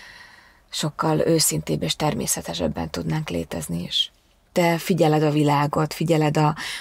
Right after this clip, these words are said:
a szüleidet, a, az embereket, akik körülvesznek, és ezek hatnak rád. És ilyenkor azt gondolod, hogy, hogy talán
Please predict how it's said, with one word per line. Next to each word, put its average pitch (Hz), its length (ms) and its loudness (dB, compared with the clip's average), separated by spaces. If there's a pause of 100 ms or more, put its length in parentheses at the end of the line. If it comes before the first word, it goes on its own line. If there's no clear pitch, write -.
a 147 80 -2
szüleidet, 165 840 4
a, 160 340 2 (240)
az 165 140 2
embereket, 175 520 4
akik 151 220 -8
körülvesznek, 180 640 4
és 180 140 0
ezek 175 240 0
hatnak 156 460 0
rád. 151 360 0 (340)
És - 160 0
ilyenkor 185 320 4
azt 175 220 4
gondolod, 185 580 2
hogy, 160 280 0
hogy 165 200 0
talán 175 480 4